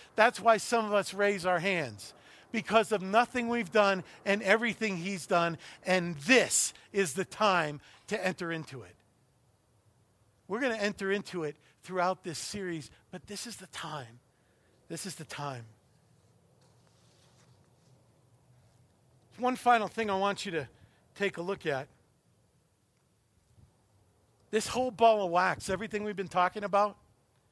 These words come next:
Verse one says, "The revelation of Jesus Christ." Jesus Christ is gonna be revealed, "which God gave to him to show" who?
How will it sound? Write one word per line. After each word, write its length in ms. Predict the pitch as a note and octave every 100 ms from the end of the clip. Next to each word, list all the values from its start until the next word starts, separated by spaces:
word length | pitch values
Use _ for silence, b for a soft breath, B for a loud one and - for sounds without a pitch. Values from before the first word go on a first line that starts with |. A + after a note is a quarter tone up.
| _ _ _ _ _ _ _ _ _ _ _ _ _ _ _ _ _
Verse 260 | G3 C4 -
one 180 | B3 B3
says, 260 | - A#3+
"The 100 | -
revelation 640 | G3 A#3+ B3 A#3 A#3+ - G#3+
of 140 | E3
Jesus 440 | - G3 G#3+ F3+ -
Christ." 440 | - A#3+ A#3 F3+
Jesus 280 | A3 G#3+ A3
Christ 300 | - A#3 -
is 100 | F3+
gonna 200 | A3+ G3
be 160 | G3+ G3+
revealed, 520 | G3 D#3+ A3+ A3 - b b b b b _ _ _ _ _ _
"which 200 | - -
God 320 | - B3 C4 E3+
gave 300 | A#3+ C4+ -
to 80 |
him 160 | G#3 G#3
to 140 | -
show" 480 | G3 - B3 A#3+ A#3
who? 400 | F#3 A3+ A#3+ F#3